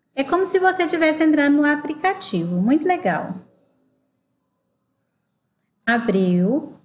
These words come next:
Aqui você vai, cobranças e títulos. No vídeo da semana passada eu já mostrei pra vocês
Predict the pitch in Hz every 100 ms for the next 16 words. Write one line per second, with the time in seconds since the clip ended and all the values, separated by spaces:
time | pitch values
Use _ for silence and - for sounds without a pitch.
0 | _ _ _ - 226 240 277 294 311 311
1 | 294 254 240 262 269 277 240 240 262 285
2 | 294 339 - 247 254 269 277 254 254 240
3 | 247 247 233 233 247 226 226 226 214 -
4 | 214 214 220 214 226 233 285 285 247 247
5 | 233 226 233 208 220 - 196 202 247 -
6 | -